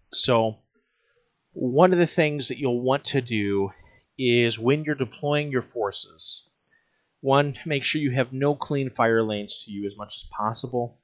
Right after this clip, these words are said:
Uh, you wanna make sure that the Storm Siren is gonna have a kind of a nice place where you can see out into a ri-, wide portion of the field. You're gonna wanna make sure your tide pools are in relevant places.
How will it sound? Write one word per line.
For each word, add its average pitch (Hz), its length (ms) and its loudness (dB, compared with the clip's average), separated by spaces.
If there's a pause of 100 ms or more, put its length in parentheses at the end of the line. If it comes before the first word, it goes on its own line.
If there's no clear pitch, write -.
(600)
Uh, 90 260 -2
you 107 120 -8
wanna 107 160 -4
make 104 160 -4
sure 110 340 0
that 104 220 -8
the 101 160 -6
Storm 110 300 -6
Siren 107 320 -2
is 104 100 -8
gonna 107 180 -10
have 101 360 -4 (360)
a 104 60 -6
kind 113 200 -4
of 110 60 0
a 104 60 -4
nice 101 180 -4
place - 340 -6
where 107 100 -14
you 98 120 -20
can 98 140 -20
see 107 280 -10
out 117 400 -4 (800)
into 110 220 -2
a 101 40 -2
ri-, 104 400 0
wide 131 480 4
portion 147 380 0
of 120 60 -6
the - 120 -8
field. 151 300 4 (380)
You're 196 140 6
gonna 190 100 6
wanna 175 160 4
make 160 160 0
sure 156 180 2
your 135 160 2
tide 131 360 2
pools 123 500 0
are 120 180 4
in 113 140 -8
relevant 123 500 2
places. 127 640 -2